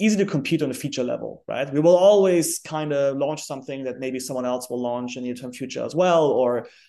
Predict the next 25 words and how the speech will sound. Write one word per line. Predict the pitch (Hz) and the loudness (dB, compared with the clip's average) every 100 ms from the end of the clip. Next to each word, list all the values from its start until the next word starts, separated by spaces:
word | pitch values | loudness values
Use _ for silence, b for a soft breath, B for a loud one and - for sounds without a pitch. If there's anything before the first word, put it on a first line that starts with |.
| _ | _
we | 135 | -2
will | 131 | 0
launch | 127 135 - | 0 0 -4
something | 131 131 123 | -8 -8 -10
that | 107 | -8
maybe | 123 120 | -6 -6
someone | 135 123 | -6 -2
else | 156 190 | 0 0
has | 156 | 0
already | 160 190 170 | 2 2 2
launched, | 151 143 143 - | 0 0 -6 -10
you | 127 | -10
know, | 131 131 | -6 -6
and | 127 | -8
so | - 131 | -6 -4
on. | 131 | -2
Like | 131 131 | -4 -2
it, | 170 170 B B B _ | -4 -6 B B B _
like | 175 139 | -4 4
those | 190 214 | 4 4
things, | 196 165 151 | 2 -2 -2
like, | 156 139 | -4 0
you | 190 | 2
will | 196 | 4
always | 165 196 185 | 6 4 2